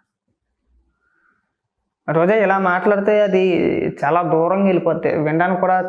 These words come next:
చాలా చిరాకుగా అనిపిస్తుంది. బాగా గుర్తుపెట్టుకో. ఉం? మహిళవి మనం ఎక్కడి దాకా మాట్లాడాలో అక్కడి దాకానే మాట్లాడాలి. మన పరిధి నుంచి మాట్లాడేసాం అనుకో మనం, ఇవి ఇలాగే మాట్లాడాల్సి వచ్చింది. ఆ,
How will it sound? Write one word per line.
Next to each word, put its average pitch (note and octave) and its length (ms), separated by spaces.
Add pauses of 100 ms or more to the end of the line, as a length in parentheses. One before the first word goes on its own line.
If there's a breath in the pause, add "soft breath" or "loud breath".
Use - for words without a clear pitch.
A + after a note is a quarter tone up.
చాలా D#3 100
చిరాకుగా E3 520
అనిపిస్తుంది. E3+ 340
బాగా C#3+ 140
గుర్తుపెట్టుకో. - 500 (500)
ఉం? F#3 180 (300)
మహిళవి D#3+ 500 (600 loud breath)
మనం D#3 140
ఎక్కడి D#3+ 240
దాకా E3+ 240
మాట్లాడాలో E3 440
అక్కడి D#3+ 260
దాకానే D#3+ 260
మాట్లాడాలి. D3 600 (520 loud breath)
మన D#3+ 200 (140)
పరిధి E3 280
నుంచి F#3+ 260
మాట్లాడేసాం F3+ 580
అనుకో E3+ 200
మనం, D#3 260 (1120)
ఇవి F3 140
ఇలాగే E3 240
మాట్లాడాల్సి D#3+ 480
వచ్చింది. - 380 (800)
ఆ, E3 80